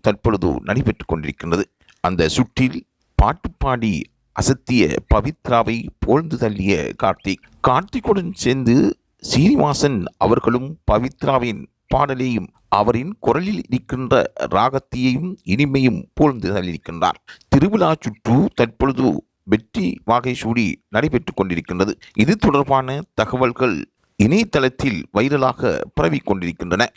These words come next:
சோசியல் மீடியாக்கள் பவித்ராவின் குரலில் இருக்கின்ற இனிமை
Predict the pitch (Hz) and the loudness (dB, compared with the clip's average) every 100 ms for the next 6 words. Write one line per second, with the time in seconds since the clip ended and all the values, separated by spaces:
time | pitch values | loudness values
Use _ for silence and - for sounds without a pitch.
0 | _ - 170 - 170 170 - 92 127 135 | _ 2 2 2 0 0 -2 -4 0 2
1 | 135 127 143 151 180 120 104 131 - 147 | 2 0 -6 -4 -2 -2 -2 -4 -2 0
2 | 131 135 101 _ _ _ 131 190 190 165 | 0 -2 -10 _ _ _ -2 0 -2 -4
3 | - 117 - 127 110 127 - - - 95 | -2 -4 -2 -4 2 0 0 -8 -8 -4
4 | 151 135 | -2 0